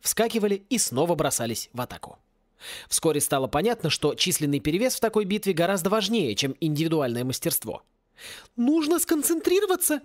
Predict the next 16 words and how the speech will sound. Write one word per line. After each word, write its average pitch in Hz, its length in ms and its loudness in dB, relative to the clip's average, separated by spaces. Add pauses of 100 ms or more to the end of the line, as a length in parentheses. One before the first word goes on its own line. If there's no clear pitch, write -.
прокричала 214 520 2
маг-канарейкл, 185 800 0
орудуя 156 380 2
палочкой 170 460 0
словно 139 320 -2
шпагой. 98 560 -6
«Втроем 240 720 0
мы 285 120 2
пробьем 311 380 2
любую 240 400 2
сферу!» 196 440 0 (760)
«Не 147 200 2
получится, 214 520 2
нас 170 180 2
слишком 214 380 2
мало!» 196 460 2